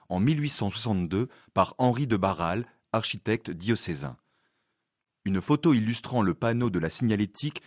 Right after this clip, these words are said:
montre l'intérieur de cette petite chapelle. En dessous se trouvait une autre chapelle, aujourd'hui disparue,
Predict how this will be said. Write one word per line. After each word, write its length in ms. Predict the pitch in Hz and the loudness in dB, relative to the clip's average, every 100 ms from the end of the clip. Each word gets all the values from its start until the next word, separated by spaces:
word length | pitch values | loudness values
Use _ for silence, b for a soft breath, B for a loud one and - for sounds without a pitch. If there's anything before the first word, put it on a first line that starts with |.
| b b | b b
montre 340 | 127 151 - 117 | 0 2 2 4
l'intérieur 560 | 151 147 123 113 123 | 4 2 0 2 2
de 80 | 117 | 0
cette 220 | - - | -6 -10
petite 320 | 80 113 123 | -6 -6 -4
chapelle. 580 | - 90 - 76 69 65 _ _ _ _ _ _ _ _ _ | -4 -4 -4 -8 -8 -12 _ _ _ _ _ _ _ _ _
En 100 | 90 | -6
dessous 460 | 87 95 - 139 143 b b b b | -2 -2 0 -2 -2 b b b b
se 140 | - 104 | -6 -4
trouvait 420 | - 120 104 120 | -2 0 4 4
une 140 | 98 | 4
autre 220 | 110 117 - | 2 0 -4
chapelle, 580 | 95 - 76 65 64 _ _ | -6 -6 -8 -8 -12 _ _
aujourd'hui 380 | 135 110 113 107 | 2 2 0 -2
disparue, 560 | 104 101 - 80 82 | -4 -6 -4 -4 -4